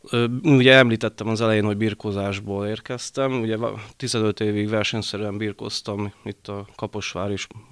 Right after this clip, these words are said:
sportiskolába, illetve a Budapesten, a Vasasba felnőttként, és, ö, ugye utánpótlás válogatott voltam, majd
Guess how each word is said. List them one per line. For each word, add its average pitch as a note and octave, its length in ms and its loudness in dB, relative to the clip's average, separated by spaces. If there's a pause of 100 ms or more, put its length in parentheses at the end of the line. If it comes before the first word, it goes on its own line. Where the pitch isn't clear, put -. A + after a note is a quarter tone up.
(220)
sportiskolába, A#2 960 -2
illetve G2+ 360 -2
a G2 320 -4 (420)
Budapesten, A2 600 -8
a G2+ 60 -4
Vasasba C3 640 0 (500)
felnőttként, A#2 840 -2 (440)
és, G#2+ 440 -2
ö, A2 400 0 (160)
ugye G#2+ 220 -2
utánpótlás A#2+ 800 0
válogatott A2 540 -2
voltam, G#2 420 -8
majd G2+ 400 -6